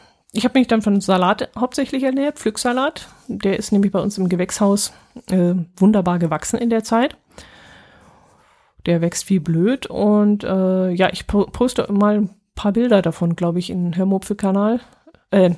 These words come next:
in den, in die Shownotes, in den Ho-, Hörmupfel-Kanal hab ich das schon gemacht. Mm, auch mal von den Radieschen und, äh, von den Kräutern der Grisauce hab ich auch schon Bilder gepostet und die könnte ich euch in die Shownotes auch mal reinstellen, damit die anderen, die den Hörmupfel-Kanal auf Telegram nicht abonniert haben,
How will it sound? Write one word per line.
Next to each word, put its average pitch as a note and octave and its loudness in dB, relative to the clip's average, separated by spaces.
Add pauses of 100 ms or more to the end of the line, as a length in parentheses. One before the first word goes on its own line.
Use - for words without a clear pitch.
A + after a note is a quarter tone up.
(140)
in G3 -4
den, F3+ -4
in F#3 -6
die F#3+ -2
Shownotes, A3+ 0
in - -2
den F#3 2
Ho-, G3 0
Hörmupfel-Kanal G#3+ 0
hab F3+ 0
ich A3+ -6
das B3 0
schon B3+ 0
gemacht. B3+ 0 (680)
Mm, F3 0 (100)
auch F3 -4
mal F#3 2
von F3 -2
den E3 2
Radieschen F#3+ 2
und, E3+ 0
äh, E3+ -2
von E3+ -2
den E3 0
Kräutern F#3 2
der E3+ 2
Grisauce E3+ 0
hab F3 0
ich - -8
auch G#3+ -2
schon A3 2
Bilder G#3 4
gepostet G#3 0
und F3 -2
die F3 -4
könnte F3 2
ich F3+ -4
euch F3 -4
in F3 -2
die D#3 -4
Shownotes E3 -2
auch - -8
mal E3 -2
reinstellen, D#3+ -2 (480)
damit F3+ 2
die - -4
anderen, E3+ 4
die F#3 0
den D#3+ 0
Hörmupfel-Kanal E3+ 0
auf E3+ -2
Telegram D#3+ -2
nicht G3+ 4
abonniert F3 2
haben, E3 0